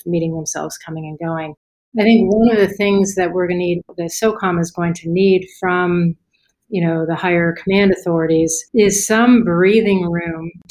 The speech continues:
to have the time and mental bandwidth to reorient the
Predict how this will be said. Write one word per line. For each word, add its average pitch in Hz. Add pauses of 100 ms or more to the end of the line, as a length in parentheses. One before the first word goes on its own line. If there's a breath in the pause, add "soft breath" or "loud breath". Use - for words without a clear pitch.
(120)
to 208
have 196
the 170 (160)
time 202 (300)
and 175
mental 202
bandwidth 170 (100)
to 170
reorient 185
the 175